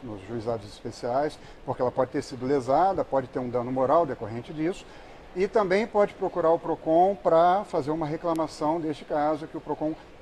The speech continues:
também vai, é, auxiliar o consumidor.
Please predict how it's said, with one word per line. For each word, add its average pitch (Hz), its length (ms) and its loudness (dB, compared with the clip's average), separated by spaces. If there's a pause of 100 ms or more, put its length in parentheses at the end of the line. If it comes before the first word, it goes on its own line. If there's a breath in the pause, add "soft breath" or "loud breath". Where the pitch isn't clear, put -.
(160)
também 180 640 2
vai, 156 640 4
é, 123 460 0
auxiliar 151 520 0
o 165 60 -4
consumidor. 180 580 -6